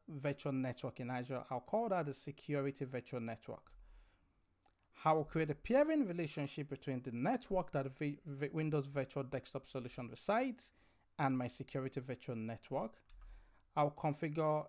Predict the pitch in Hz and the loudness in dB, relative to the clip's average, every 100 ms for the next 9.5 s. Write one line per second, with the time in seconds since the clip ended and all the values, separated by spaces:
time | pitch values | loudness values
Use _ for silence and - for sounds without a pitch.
0 | - 151 131 269 311 - 202 190 147 147 | -2 -2 2 0 0 2 4 4 4 6
1 | 143 143 143 135 127 131 131 117 - 127 | 4 4 0 2 0 0 0 -2 -4 -4
2 | 117 156 240 247 - 127 175 202 - - | -2 2 2 2 0 0 0 -2 -10 -20
3 | - - - - - 135 254 - - - | -20 -16 -8 0 2 2 0 -4 -6 4
4 | 269 294 - 269 - 151 143 - 160 160 | 6 6 0 -4 -2 -4 -4 -2 0 2
5 | 156 - 143 185 240 - - _ _ _ | 0 2 4 4 2 -6 -18 _ _ _
6 | - 143 135 135 143 143 135 123 117 - | -6 -2 0 2 2 0 -2 -4 -4 -2
7 | 127 - 123 - - 147 127 123 165 240 | -2 -4 -6 -6 -6 -6 -6 -2 0 2
8 | 262 208 190 - 151 - 139 135 123 123 | 2 2 -2 -4 -4 0 0 2 0 -2
9 | - 117 127 - | -4 -2 -2 -2